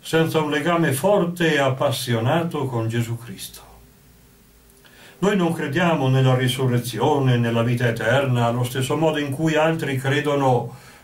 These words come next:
nella reincarnazione oppure nel nulla. Non ci accontentiamo di un'ipotesi tra le altre.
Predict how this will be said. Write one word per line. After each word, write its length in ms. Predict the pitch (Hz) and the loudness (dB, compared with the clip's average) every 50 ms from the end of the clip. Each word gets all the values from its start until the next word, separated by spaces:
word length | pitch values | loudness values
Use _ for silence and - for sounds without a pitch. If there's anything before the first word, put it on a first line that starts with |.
| - - - _ - - | -20 -20 -20 _ -18 -14
nella 340 | 113 113 110 113 123 131 | -6 -4 0 2 2 4
reincarnazione 1200 | 131 131 131 135 127 - 143 139 131 127 127 127 123 - - 156 175 190 196 165 123 120 107 104 101 | 4 4 4 4 2 2 2 0 0 2 0 0 0 -2 0 0 2 2 2 2 0 -2 -4 -6 -8
oppure 460 | 101 104 110 107 - 170 175 165 156 | -8 -8 -10 -4 0 0 2 2 2
nel 200 | 139 147 147 151 | 0 -2 -2 -2
nulla. 560 | 170 - - 202 139 117 98 95 - - - - - - _ _ _ _ _ _ _ _ _ _ _ _ _ _ _ _ _ _ _ _ _ _ _ _ _ _ _ _ _ _ _ _ _ - - - - | -2 -2 -2 -2 -2 -2 -4 -6 -8 -10 -14 -18 -20 -20 _ _ _ _ _ _ _ _ _ _ _ _ _ _ _ _ _ _ _ _ _ _ _ _ _ _ _ _ _ _ _ _ _ -20 -20 -20 -14
Non 220 | - 120 123 123 | -6 -4 -2 -2
ci 80 | - 143 | 0 -2
accontentiamo 800 | 127 127 131 127 120 117 120 110 107 - 143 147 127 117 101 98 | -2 0 0 0 0 0 -2 -4 -4 -2 0 0 0 0 -2 -4
di 100 | 95 101 | -6 -6
un'ipotesi 920 | 98 98 101 92 90 - 123 123 - - - - 98 90 87 - 90 87 | -6 -6 -6 -8 -6 -2 0 0 0 0 -4 -8 -10 -10 -10 -12 -14 -14
tra 200 | - 98 95 95 | -12 -8 -6 -6
le 140 | 95 98 98 | -4 -4 -2
altre. 640 | 101 101 87 87 87 87 87 - 82 85 82 80 | -2 -2 -4 -6 -8 -12 -14 -16 -16 -14 -14 -16